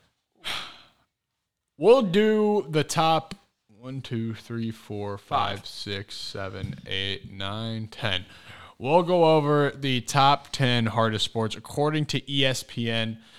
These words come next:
Speaker 1: Uh, they did it. They graded every sport's endurance, strength, power, speed, agility, flexibility, how nervous it will make somebody, the durability, the handling ability, and the analyzation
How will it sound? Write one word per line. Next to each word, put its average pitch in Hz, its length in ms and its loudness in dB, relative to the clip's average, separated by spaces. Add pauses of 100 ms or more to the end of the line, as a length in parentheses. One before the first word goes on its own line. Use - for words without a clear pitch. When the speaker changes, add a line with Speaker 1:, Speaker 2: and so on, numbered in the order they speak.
(180)
Speaker 1:
Uh, 110 260 4
they 117 240 -2
did 131 200 0
it. 123 180 0
They 120 140 0
graded 123 400 -2
every 135 280 -4
sport's 135 460 -2
endurance, 135 720 0
strength, 139 600 -2
power, 127 440 2
speed, 131 520 2
agility, 127 580 -2
flexibility, 117 880 0
how 117 160 -2
nervous 131 580 -2
it 123 120 -8
will 127 120 -8
make 120 240 -4
somebody, 117 400 -4
the 107 120 -12
durability, 123 840 -2 (800)
the 127 80 -8
handling 185 680 4
ability, 139 720 0
and 135 200 -2
the - 180 -6
analyzation 123 1120 2